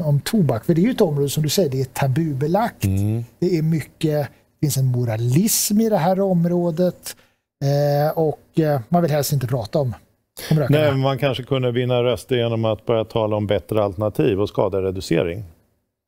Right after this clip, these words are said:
Speaker 1: Ja, jag tror ju det. Jag hoppas
Speaker 2: Ja.
Speaker 1: att något politiskt parti
Speaker 2: Ja,
Speaker 1: gör
Speaker 2: vi
Speaker 1: det.
Speaker 2: får, får väl se vad som händer. Ehm, jag tänkte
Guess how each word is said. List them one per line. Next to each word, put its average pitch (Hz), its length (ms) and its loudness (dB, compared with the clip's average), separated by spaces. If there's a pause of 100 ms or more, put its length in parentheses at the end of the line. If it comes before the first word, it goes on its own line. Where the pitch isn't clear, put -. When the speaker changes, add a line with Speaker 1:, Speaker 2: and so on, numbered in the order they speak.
(320)
Speaker 1:
Ja, 147 260 2
jag 180 180 0
tror 170 180 2
ju 131 60 0
det. 123 100 -6
Jag 131 140 0
hoppas 131 280 2
Speaker 2:
Ja. - 60 2
Speaker 1:
att 180 60 -2
något - 340 -2
politiskt 143 360 0
parti 131 380 0 (1120)
Speaker 2:
Ja, - 80 4
Speaker 1:
gör 117 80 2
Speaker 2:
vi 139 60 4
Speaker 1:
det. 139 60 2
Speaker 2:
får, - 240 -6
får 139 160 0
väl 135 140 2
se 127 160 0
vad 120 160 -2
som 120 160 -2
händer. 120 420 2 (640)
Ehm, 113 1120 0 (380)
jag 127 300 2
tänkte 147 400 -2